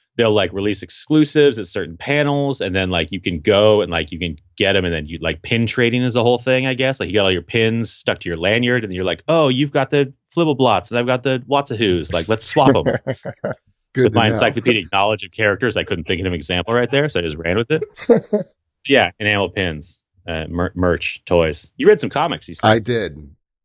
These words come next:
Speaker 2: So on your recommendation, I
Speaker 1: Always a
Speaker 2: finally,
Speaker 1: bad idea.
Speaker 2: I finally read all of Preacher.
Speaker 1: Oh my gosh, Michael, my heart just grew three sizes this day.
Speaker 2: All sixty-six issues and all the specials.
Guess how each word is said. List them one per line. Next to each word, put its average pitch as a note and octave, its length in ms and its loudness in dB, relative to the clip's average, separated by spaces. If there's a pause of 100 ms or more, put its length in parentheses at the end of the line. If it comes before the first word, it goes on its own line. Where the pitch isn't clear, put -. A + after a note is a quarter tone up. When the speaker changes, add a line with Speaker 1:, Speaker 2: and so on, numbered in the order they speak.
(140)
Speaker 2:
So A#2+ 300 2
on A#2 160 2
your C3+ 220 2
recommendation, A#2+ 1000 -4 (640)
I A2+ 120 -2 (180)
Speaker 1:
Always G#2 340 2
a A#2 40 -4
Speaker 2:
finally, A#2+ 80 -4
Speaker 1:
bad A#2+ 120 -4
idea. E2 240 -6
Speaker 2:
I G#2+ 140 -2
finally A2+ 560 -4
read G#2 240 0 (100)
all F#2+ 260 -2
of - 160 -10
Preacher. - 520 -8 (500)
Speaker 1:
Oh G3+ 400 4
my B2 120 -4
gosh, F#2+ 600 -6
Michael, C#3+ 340 -2
my A#2+ 180 2
heart D#3+ 220 0
just D3 220 -6
grew C#3+ 180 0
three D#3 220 -2
sizes F#2 460 0
this E2+ 180 -8
day. D#2 200 -6
Speaker 2:
All C3+ 280 4
sixty-six D3 760 -8
issues B2 420 -2
and A2 140 0
all G#2+ 240 0
the A2 60 0
specials. F2+ 760 -4